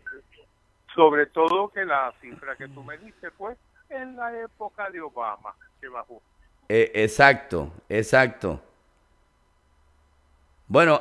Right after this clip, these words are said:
Speaker 2: a-, ahí, eh, dice también que más personas, eh, sin documentos viven con miembros de su familia. También, eh, que la fuerza trabaja-,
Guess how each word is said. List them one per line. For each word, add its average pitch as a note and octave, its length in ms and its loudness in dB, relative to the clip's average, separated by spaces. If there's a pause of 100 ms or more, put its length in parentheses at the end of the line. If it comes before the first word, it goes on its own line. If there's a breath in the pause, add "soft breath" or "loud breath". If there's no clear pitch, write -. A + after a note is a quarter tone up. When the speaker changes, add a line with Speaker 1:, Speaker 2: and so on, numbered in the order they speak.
Speaker 2:
a-, C3 240 8
ahí, F3+ 600 6
eh, C#3 420 6
dice E3+ 300 2
también F3 400 4
que D3 160 4
más E3+ 300 4
personas, F3 680 6 (480 soft breath)
eh, C#3 300 8
sin F#3 200 4
documentos E3+ 640 4
viven D#3+ 380 6
con D3 340 6
miembros D#3 360 4
de D3 80 6
su C#3 160 -4
familia. E3 840 4 (640 soft breath)
También, D3 800 6
eh, C#3+ 240 6
que C#3+ 100 6
la C3 160 10
fuerza E3+ 540 8
trabaja-, C#3+ 640 8